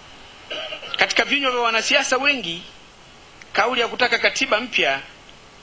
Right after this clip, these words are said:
imekuwa inajirudia mara kwa mara.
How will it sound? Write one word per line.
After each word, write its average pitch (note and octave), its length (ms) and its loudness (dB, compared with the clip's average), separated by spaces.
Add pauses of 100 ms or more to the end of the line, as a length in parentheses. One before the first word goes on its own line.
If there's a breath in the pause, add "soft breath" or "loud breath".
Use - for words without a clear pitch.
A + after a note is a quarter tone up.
(340)
imekuwa G#3+ 400 2
inajirudia F#3+ 680 2 (920)
mara D#3+ 260 2
kwa B2+ 180 -4
mara. C3 320 -2